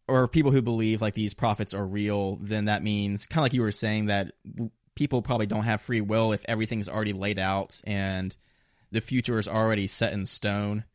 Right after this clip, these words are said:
So it's kinda hard to, uh, you know, come up with a logical reasoning behind how such a thing could be possible, that these special people somehow have an ability to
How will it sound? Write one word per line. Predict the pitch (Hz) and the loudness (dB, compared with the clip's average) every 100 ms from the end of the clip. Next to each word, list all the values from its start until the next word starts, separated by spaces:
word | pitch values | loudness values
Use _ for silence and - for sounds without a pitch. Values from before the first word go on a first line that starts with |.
| _ _ _ _ _ _ _ _ - | _ _ _ _ _ _ _ _ -6
So | - - 110 110 | -2 2 4 4
it's | 107 110 - | 2 0 0
kinda | 139 123 | 2 2
hard | 110 120 113 110 104 | 2 2 2 2 -2
to, | - 104 101 | -4 -2 0
uh, | 98 95 92 90 90 _ 139 | 0 0 -2 -2 -6 _ 0
you | |
know, | 123 | 0
come | - 147 | 4 4
up | 131 | 6
with | 123 - | 4 2
a | |
logical | 117 120 120 113 113 104 | 4 6 4 4 -2 -2
reasoning | 101 107 104 107 101 98 | -2 0 0 0 0 0
behind | 98 101 - 107 101 98 98 | -2 -6 -2 0 0 0 -4
how | - 104 98 | -2 -2 0
such | - - | -2 -6
a | |
thing | 101 101 95 | -4 -2 -2
could | 95 92 | -4 -4
be | 92 90 90 95 _ _ _ _ _ | -4 -4 -4 -8 _ _ _ _ _
possible, | - 120 107 104 98 92 92 98 | -2 0 2 -2 -2 -2 -2 -6
that | 101 95 95 92 90 - - _ _ _ - | -8 -4 -2 -2 -4 -8 -12 _ _ _ -6
these | 117 107 | -2 0
special | - 127 113 110 | 2 0 0 -2
people | - 113 113 101 | -4 -4 -2 -2
somehow | - 113 104 98 | -2 -2 0 0
have | 101 101 | -2 -2
an | |
ability | 95 92 98 101 95 92 92 - _ _ _ _ - | -4 -4 -4 -4 -4 -4 -6 -10 _ _ _ _ -12
to | - 104 98 95 95 | -4 -2 -2 -2 -6